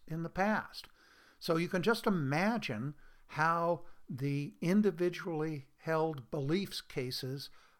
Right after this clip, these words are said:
are going to be litigated, right? The employee who thinks they are entitled to an exemption will testify as to what their beliefs are.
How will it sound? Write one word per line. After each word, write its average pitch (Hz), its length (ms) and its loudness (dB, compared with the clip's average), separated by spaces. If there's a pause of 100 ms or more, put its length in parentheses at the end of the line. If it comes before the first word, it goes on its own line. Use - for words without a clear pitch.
are 147 120 4
going 170 240 4
to 170 60 2
be 170 120 4
litigated, 127 640 2
right? 139 300 2 (560)
The 135 160 2
employee 170 640 2
who 139 400 -4 (220)
thinks 151 360 -8
they 139 200 -2
are 139 120 -2
entitled 151 460 0
to 156 160 -4
an 156 100 -6
exemption 151 640 -4 (280)
will 135 160 -4
testify 135 800 -4 (360)
as 117 180 -6
to 220 80 -6
what 147 240 -2
their 151 140 -2
beliefs 147 520 -4
are. 190 440 0